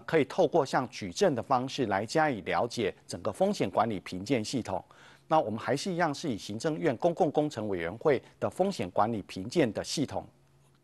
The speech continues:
的例子来加以做说明。我们列表如下，像是我们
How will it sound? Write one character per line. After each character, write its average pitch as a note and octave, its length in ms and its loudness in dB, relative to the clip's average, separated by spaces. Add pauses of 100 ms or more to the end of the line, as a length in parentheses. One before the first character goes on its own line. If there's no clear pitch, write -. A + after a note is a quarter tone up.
(120)
的 A#2+ 120 2
例 C#3+ 200 0
子 A2 160 -8
来 F2+ 160 -2
加 A2+ 220 0
以 F#2+ 80 -2
做 A2+ 220 -2
说 A2 240 2
明。 F2 200 -4 (280)
我 G#2+ 80 -2
们 A2 160 -2
列 D#3 160 6
表 F2+ 260 0
如 F2+ 140 -8
下， A2+ 260 0 (260)
像 F3+ 180 -2
是 D#3 220 2 (800)
我 A2 140 -2
们 A#2+ 180 0